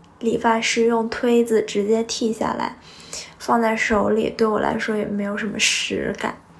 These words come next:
哦，不过有一件特别巧合的事情是，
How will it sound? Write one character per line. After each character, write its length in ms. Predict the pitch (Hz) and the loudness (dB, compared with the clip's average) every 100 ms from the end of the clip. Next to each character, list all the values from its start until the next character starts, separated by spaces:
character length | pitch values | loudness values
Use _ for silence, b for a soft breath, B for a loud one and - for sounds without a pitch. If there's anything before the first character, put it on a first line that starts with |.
| B B B B B B - - - - - B B B - - | B B B B B B -20 -20 -20 -20 -20 B B B -10 6
哦， 320 | 240 220 220 | 8 8 4
不 120 | 254 | 2
过 120 | 302 | 8
有 220 | 392 262 208 | 8 8 4
一 80 | |
件 540 | 214 311 302 277 254 - | 0 0 0 -2 -4 -6
特 160 | - 370 | -2 0
别 120 | 311 | 2
巧 460 | - - - - - | 2 2 2 0 0
合 260 | - - | -2 0
的 100 | 208 | 0
事 220 | 262 330 294 | 0 0 0
情 240 | 269 233 | 0 0
是， 300 | 226 254 247 | -2 -4 -6